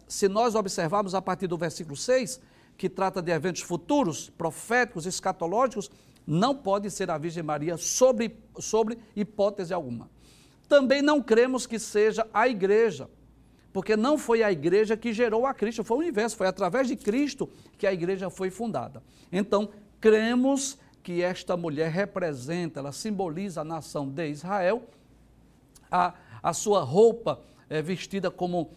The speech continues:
o sol e a lua debaixo dos pés, é porque Israel foi escolhida para ser luz para o mundo,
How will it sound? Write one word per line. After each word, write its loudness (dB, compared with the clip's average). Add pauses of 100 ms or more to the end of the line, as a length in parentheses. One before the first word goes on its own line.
(120)
o -6
sol 2
e -2
a 2
lua 0
debaixo -6
dos -12
pés, -6
é -4
porque -4 (320)
Israel 2
foi -4
escolhida -4
para -4
ser 0
luz 0
para -6
o -4
mundo, -6